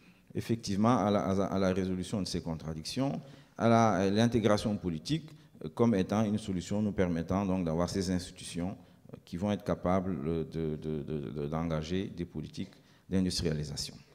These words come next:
Deux alternatives. Euh, vous le savez, au début des, des indépendances, euh, l'un des grands, euh, chefs d'État en Afrique, mais qui n'est pas resté longtemps, c'était le Ghana d'ailleurs, euh, on en parle aujourd'hui, d'ailleurs le Ghana s'est effondré après,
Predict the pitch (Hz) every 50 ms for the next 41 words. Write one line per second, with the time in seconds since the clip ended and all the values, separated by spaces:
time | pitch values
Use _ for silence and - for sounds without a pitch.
0 | - - - - - _ _ _ _ _ - - - - - - - - 139 180
1 | 185 180 165 156 147 147 123 120 104 98 - - 78 - - - - - - -
2 | - _ - - 85 95 110 127 135 131 - 143 131 139 151 143 135 127 123 127
3 | 120 131 131 127 120 104 101 110 107 98 95 92 101 101 110 110 107 107 101 -
4 | 104 104 104 107 107 101 95 - - - - - 87 85 82 92 98 107 104 98
5 | 98 95 90 85 92 98 104 101 92 85 73 - - - 78 - - - 95 95
6 | 92 - 87 87 92 92 85 82 82 82 80 - 123 110 80 - 69 - 76 87
7 | 87 87 80 80 80 78 80 - - 82 85 90 98 110 113 110 107 - - -
8 | - - - 76 - 67 76 78 82 87 90 104 110 110 82 76 85 110 143 233
9 | 208 - - - - - - - - - - - _ - - - - - 82 82
10 | 82 85 85 87 90 95 90 - - 76 78 73 80 95 104 135 165 147 101 95
11 | 92 87 90 90 85 90 98 95 92 - 87 - 92 90 - - 92 87 78 80
12 | 95 92 85 67 57 76 - - - 90 87 82 76